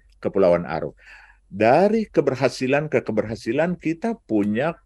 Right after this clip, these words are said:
collective memory tentang success story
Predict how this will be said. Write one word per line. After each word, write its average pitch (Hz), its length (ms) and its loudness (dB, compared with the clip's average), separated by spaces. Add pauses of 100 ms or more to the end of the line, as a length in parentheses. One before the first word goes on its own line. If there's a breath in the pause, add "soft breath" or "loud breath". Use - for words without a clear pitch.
(460)
collective 151 640 0
memory 107 560 2
tentang 113 800 -2
success - 480 -2
story 85 320 4